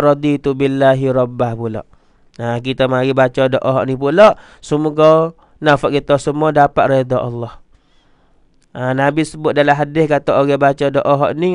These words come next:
Allah reda kepada orang tu. Ya Allah, kita semaya nak wi Allah reda. Gapo reda? Nak wi Tuhan kasih. Aku semaya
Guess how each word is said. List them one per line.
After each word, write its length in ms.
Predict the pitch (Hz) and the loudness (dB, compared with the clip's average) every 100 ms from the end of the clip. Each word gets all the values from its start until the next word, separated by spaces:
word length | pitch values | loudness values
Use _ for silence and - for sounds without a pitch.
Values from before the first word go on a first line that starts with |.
| - | -2
Allah 320 | 143 143 139 | 0 0 0
reda 400 | 143 156 147 131 | 0 -2 -2 -2
kepada 400 | 131 135 127 127 | -2 -2 -2 -2
orang 320 | 127 123 117 | -2 -4 -6
tu. 160 | - 120 - _ _ _ _ _ _ | -8 -10 -10 _ _ _ _ _ _
Ya 160 | - 127 | -2 0
Allah, 720 | 117 135 135 135 131 131 131 127 | 2 2 2 2 4 2 2 -2
kita 320 | 160 160 165 | -4 0 0
semaya 480 | 165 160 165 180 160 | 0 -2 -2 0 0
nak 240 | 127 123 | 0 -2
wi 80 | 131 | -2
Allah 320 | - 131 135 | -2 0 -2
reda. 560 | 131 139 143 151 143 147 _ _ _ | -2 -6 -4 -4 -4 -8 _ _ _
Gapo 400 | 135 147 - 185 | 2 2 4 4
reda? 320 | 185 180 165 | 6 4 2
Nak 160 | 147 147 | 2 0
wi 160 | 190 196 | -2 -2
Tuhan 240 | 190 208 | -4 -4
kasih. 560 | 208 170 - - 170 - _ _ _ _ _ _ _ _ _ _ _ - - - _ 135 | -4 -6 -6 -6 -6 -8 _ _ _ _ _ _ _ _ _ _ _ -20 -20 -20 _ -8
Aku 320 | 139 175 170 | -4 -4 -4
semaya 400 | 170 165 165 | -2 0 0